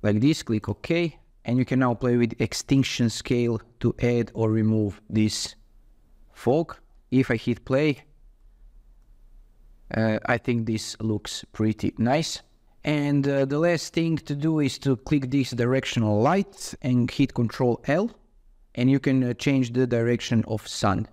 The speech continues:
so it can make nice, uh, creepy environment, uh, like this. Okay, move your light with, uh, Control L, uh, until you find the, what you like.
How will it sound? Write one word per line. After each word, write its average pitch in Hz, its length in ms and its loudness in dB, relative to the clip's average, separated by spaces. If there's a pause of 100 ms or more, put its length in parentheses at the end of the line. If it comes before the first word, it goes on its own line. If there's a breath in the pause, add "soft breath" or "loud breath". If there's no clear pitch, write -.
(100)
so - 220 -2
it 117 120 -2
can 117 260 2
make 117 320 0
nice, 117 640 0
uh, 110 300 2
creepy 120 380 2
environment, 110 800 0
uh, 101 320 -2
like 104 260 0
this. - 300 -6 (540)
Okay, 147 180 0
move 131 260 0
your 127 280 0
light 127 340 0
with, 117 220 -2
uh, 107 140 0
Control 117 420 0
L, 117 420 -2
uh, 110 180 0
until 113 220 0
you 110 80 4
find 110 380 2
the, 104 500 0 (120)
what 117 300 -2
you 107 80 2
like. 143 260 0